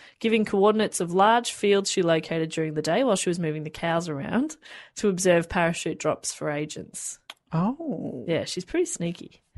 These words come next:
Speaker 1: One morning, though, while making her way through the town, she saw a small crowd gathered, and as she got closer, she saw three people dead hung from iron fences. And there were Nazi soldiers there who stood guard and, uh,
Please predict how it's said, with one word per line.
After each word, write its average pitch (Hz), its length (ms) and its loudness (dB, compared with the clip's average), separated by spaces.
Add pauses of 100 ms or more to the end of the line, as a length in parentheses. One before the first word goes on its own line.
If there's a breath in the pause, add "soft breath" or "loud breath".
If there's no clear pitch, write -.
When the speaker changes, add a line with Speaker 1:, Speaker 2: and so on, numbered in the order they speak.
(260 soft breath)
Speaker 1:
One 294 240 4
morning, 277 320 8
though, 165 160 6
while 175 160 8
making 190 340 2
her 180 80 4
way 170 200 6
through 175 220 -4
the 165 60 -2
town, 160 540 -2 (260 soft breath)
she - 180 -6
saw 185 240 4
a 175 60 4
small 190 360 2
crowd 180 440 2
gathered, 131 400 -6 (240 loud breath)
and 185 140 2
as 190 100 4
she - 100 2
got 190 180 4
closer, 185 380 2
she 175 160 0
saw 170 200 0
three 208 280 0
people 180 360 -2
dead 160 260 0
hung 170 300 -6
from 160 280 -10
iron 151 360 -4
fences. - 680 -10 (320 loud breath)
And 180 120 2
there 180 60 6
were 175 60 4
Nazi 180 400 2
soldiers 175 460 2
there 156 180 -2
who 170 120 -4
stood 175 340 -2
guard 156 400 2 (420 loud breath)
and, 160 460 0 (140)
uh, 147 320 0